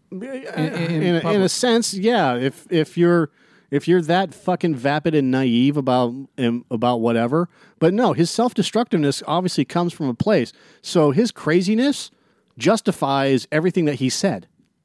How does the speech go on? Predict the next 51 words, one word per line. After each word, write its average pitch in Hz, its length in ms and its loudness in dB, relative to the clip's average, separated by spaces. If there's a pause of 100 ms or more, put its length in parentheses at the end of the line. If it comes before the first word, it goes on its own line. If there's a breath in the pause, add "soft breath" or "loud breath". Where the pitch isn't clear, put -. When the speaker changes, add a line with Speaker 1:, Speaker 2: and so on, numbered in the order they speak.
Speaker 1:
Absolutely 180 560 0
justifies 117 680 -2
what 123 200 -4
the - 60 -4
fuck - 240 -6
is 123 120 -4
going 127 280 0
on 131 180 -2
in 113 80 -6
his 107 200 -4
life 139 260 -2
of 113 200 -6
being 123 260 0
abused 113 680 0 (440 soft breath)
and, 113 520 -4
and, 113 400 -2
and 110 240 -4
raped 123 340 -2 (480)
and 113 400 -4
sexually 139 400 0
abused 156 460 -2 (480)
amongst 123 380 -2
all 113 140 0
the 104 100 -4
drugs 135 560 0
Speaker 2:
Okay. 175 160 -10 (220)
Speaker 1:
and 127 180 -2
his, 120 300 -4
and 113 180 -4
his 107 140 -4
weird 139 360 2
fucking 147 460 -4
behavior. 127 420 0
Speaker 2:
But 151 60 -2
you 160 240 2
do 269 160 2
understand 226 460 -2
the 185 40 -4
reason 185 280 -2
why 180 160 0
he's 170 240 -4
not 175 180 -4
being 170 160 -4
taken 160 320 -6
seriously 156 600 -4
for 151 180 -8
the, 135 140 -8
for 143 160 -4
a - 40 0
large 127 300 -4
part 120 340 -6